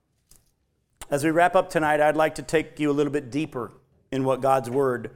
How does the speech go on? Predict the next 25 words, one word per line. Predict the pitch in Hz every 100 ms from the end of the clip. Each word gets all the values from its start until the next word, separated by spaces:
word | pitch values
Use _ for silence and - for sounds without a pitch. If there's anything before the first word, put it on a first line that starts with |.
| _ _
says | - 147 120
about | 117 110 -
this | 101
matter. | 113 95 87 - _ _ _ _ _ _ _ _ _ _ _ _ _ _
When | 147
it | 170 -
comes | 185 226 -
to | 175
differing | 135 185 190 208 196
opinions | 165 170 180 190 202 208 -
in | 165 165
the |
church | 156 - 160 185 - - - _ _ _ _ -
as | 139 -
to |
some | 147 170 170
of |
the | 156
traditions, | - 135 120 131 180 185 190 - - - - _ _ _ _ _ _
we | 160
must | 160 156 -
first | 185 214 -
remember | 220 180 135 131 135 - _ _ _ _ _
that | 156 160
whichever | 139 - - 170 214 233 269 233